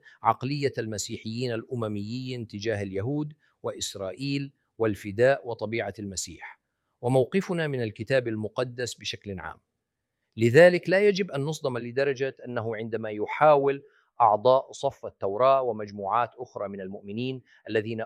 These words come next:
أدركوا هذا الخطأ العقائدي الأساسي الذي نشأ عن خطأ بسيط في الترجمة أن يشرحوه للكنيسة بشكل عام، فإن ذلك يصل إلى آذان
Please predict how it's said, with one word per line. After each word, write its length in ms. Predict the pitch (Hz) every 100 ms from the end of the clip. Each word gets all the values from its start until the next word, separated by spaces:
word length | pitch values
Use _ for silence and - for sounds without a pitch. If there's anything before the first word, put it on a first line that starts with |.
| - 185
أدركوا 540 | 156 139 120 120 101
هذا 200 | 117 107
الخطأ 480 | 95 - 135 127 110
العقائدي 840 | 98 101 - 107 110 107 117 107
الأساسي 680 | 104 95 - 85 - 151 160 _ _ 117
الذي 320 | 113 104 98
نشأ 320 | 107 131 135
عن 240 | 117 95 92
خطأ 300 | - 123 104
بسيط 440 | 92 92 135 110
في 80 | _
الترجمة 560 | _ 135 120 117 120 _ _ _ -
أن 100 | 117
يشرحوه 640 | 110 - 117 - 160 143
للكنيسة 540 | 120 107 113 127 120 98
بشكل 460 | 98 110 107 101
عام، 300 | 95 107 85 _ _ _
فإن 280 | 104 107 104
ذلك 420 | 98 120 120 110
يصل 340 | 101 117 -
إلى 280 | 117 107 104
آذان 680 | 98 107 107 120 113 107